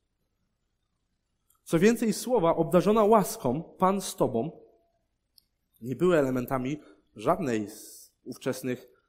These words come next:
e, ówczesnych przywitań. I na koniec Gabriel dodaje: "Szczęśliwa jesteś między kobietami". I to bardzo dziwne,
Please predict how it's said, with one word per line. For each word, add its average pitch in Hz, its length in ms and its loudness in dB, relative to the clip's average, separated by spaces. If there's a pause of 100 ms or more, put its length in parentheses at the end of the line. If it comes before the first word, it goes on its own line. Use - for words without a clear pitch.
(540)
e, 107 140 -10
ówczesnych 131 540 -6
przywitań. 127 520 -12 (3500)
I 139 60 -6
na 139 100 0
koniec 190 280 2
Gabriel 170 360 4
dodaje: 147 380 2
"Szczęśliwa 196 500 0
jesteś 190 260 -2
między 165 460 -2 (260)
kobietami". 143 580 -2 (1500)
I 160 100 -6
to 175 460 2
bardzo 165 360 2
dziwne, 131 600 -2